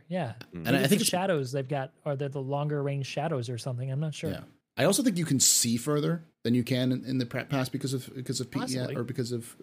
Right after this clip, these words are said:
Speaker 3: uh, Gen twelve. So you may be seeing more of the, of the, the asteroid belts or more of those locations. So you're seeing it more, like, your eye sees it, 'cause a lot of people don't realize that your eye doesn't have a la-, range limit.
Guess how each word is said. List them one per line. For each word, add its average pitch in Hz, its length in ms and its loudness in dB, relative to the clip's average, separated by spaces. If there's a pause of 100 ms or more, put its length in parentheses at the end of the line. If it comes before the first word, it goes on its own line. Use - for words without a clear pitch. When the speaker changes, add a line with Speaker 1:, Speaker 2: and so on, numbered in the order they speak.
Speaker 3:
uh, 120 100 4
Gen 123 240 0
twelve. 127 380 -2
So 107 340 2 (260)
you 135 120 4
may 143 100 8
be 131 100 2
seeing 131 520 6
more 110 480 4
of 127 180 0
the, 135 200 4
of 123 220 0
the, 117 360 2 (340)
the 107 320 0
asteroid 120 400 0
belts 117 480 -4
or 101 140 0
more 107 440 2
of 110 220 -2
those 117 220 -2
locations. 113 480 -4
So 98 60 -4
you're 95 100 0
seeing 101 320 -2
it 90 80 -6
more, 90 340 -2 (500)
like, - 140 -2
your 104 140 -2
eye 98 220 2
sees 120 340 2
it, 123 200 -2
'cause 92 140 -4
a 98 60 0
lot 110 80 2
of 101 60 -2
people 110 160 0
don't 98 100 0
realize 95 300 0
that 90 100 -6
your 98 120 -4
eye 101 180 0
doesn't 98 200 -2
have 90 280 -4
a - 20 -2
la-, 87 280 -4
range 101 300 -2
limit. 127 300 0